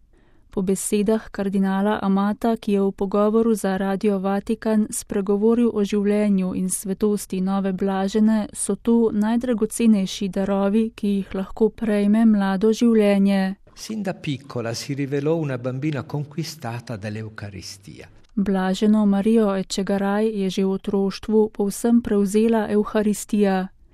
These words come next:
Speaker 1: Njeno odraščanje sta zaznamovali poštenost in odgovornost.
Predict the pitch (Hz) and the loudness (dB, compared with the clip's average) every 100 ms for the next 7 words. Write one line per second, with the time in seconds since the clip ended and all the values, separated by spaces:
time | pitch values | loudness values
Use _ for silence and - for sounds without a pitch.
0 | - - 202 202 202 196 196 196 202 - | -8 0 4 4 2 0 -2 0 -2 -2
1 | - 226 226 214 - 190 190 190 196 190 | 0 2 2 0 -4 -4 -2 0 0 2
2 | 190 190 202 208 202 196 - - 202 214 | 2 0 2 0 -2 -6 -6 -2 2 2
3 | 220 - - 226 220 220 226 214 202 196 | 2 -2 4 4 6 4 4 6 4 4
4 | 190 185 - - | 2 -2 -8 -18